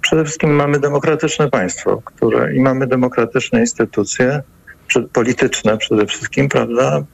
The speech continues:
Myślę tutaj o Sejmie, o rządzie, o prezydenturze.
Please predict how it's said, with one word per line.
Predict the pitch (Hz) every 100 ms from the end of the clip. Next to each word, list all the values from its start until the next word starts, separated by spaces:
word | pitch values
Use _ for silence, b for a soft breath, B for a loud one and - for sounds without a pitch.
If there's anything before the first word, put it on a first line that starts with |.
| _ -
Myślę | 113 - 113
tutaj | - 104 - - - B B B -
o | 101
Sejmie, | 95 - 98 98 127
o | 113
rządzie, | 98 95 92 92 127 135 - - - _
o | 117
prezydenturze. | - 107 101 95 92 92 - 87 104 135